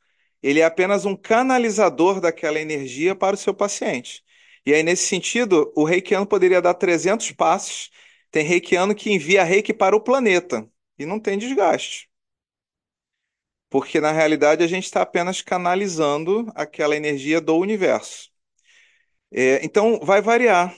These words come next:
tá? Então, assim, na Umbanda, eu talvez arriscaria te dizer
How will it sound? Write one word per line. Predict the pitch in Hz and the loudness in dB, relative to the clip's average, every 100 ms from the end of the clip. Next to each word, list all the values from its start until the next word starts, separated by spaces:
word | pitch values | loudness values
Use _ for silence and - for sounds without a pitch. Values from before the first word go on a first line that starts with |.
| _ | _
tá? | 147 156 | -2 0
Então, | 160 185 | 0 -2
assim, | - 180 | 0 -2
na | 185 | 2
Umbanda, | 226 180 165 220 220 147 139 | 2 4 4 4 4 4 4
eu | 139 175 196 - | 4 2 0 -2
talvez | 202 175 190 202 | 0 2 2 2
arriscaria | 180 190 - 190 147 175 175 | 0 -2 -2 0 2 2 0
te | - | -2
dizer | 143 127 123 185 156 | -8 -4 2 2 2